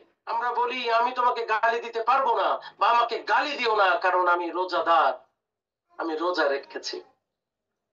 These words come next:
কেউ যদি মারতে আসে, আমি যদি বলি যে "আমি রোজা রেখেছি, আমাকে মেরো না", দেখবেন তার গায়ে হাত উঠবে না। তাহলে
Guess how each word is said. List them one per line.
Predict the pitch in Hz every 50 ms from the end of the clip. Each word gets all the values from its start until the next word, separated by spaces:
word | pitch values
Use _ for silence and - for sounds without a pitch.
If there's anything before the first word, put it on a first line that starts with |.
| _ _ _ -
কেউ | 277 285 294
যদি | 285 285 285 277 262
মারতে | 240 277 330 339 339 - 311 294
আসে, | 285 277 - - - 254 220 202 185 - - - - -
আমি | 214 233 254 262 -
যদি | 262 262 262 254
বলি | - 247 254 247 247 247 233 202 175 - - _ _ _
যে | - 202
"আমি | 208 202 226 233 247 - 233 214
রোজা | 196 180 208 233 269 285 277
রেখেছি, | 269 240 - - - 254 233 - - 220 202
আমাকে | 190 180 185 180 180 - 160
মেরো | 151 160 175 185 170 156
না", | 147 139
দেখবেন | 151 165 - 151 156 151
তার | - 143 143 -
গায়ে | 139 135 135 135
হাত | - 156 160 - - -
উঠবে | - - - -
না। | - - _ _ _ _ _ _ _ _ _ _ _ _ _ _ _ _ _ _ _ _ _ _ _ _ _ _ _ _ _ _ _ _ _ _ _ -
তাহলে | - - 269 - - - - 156 -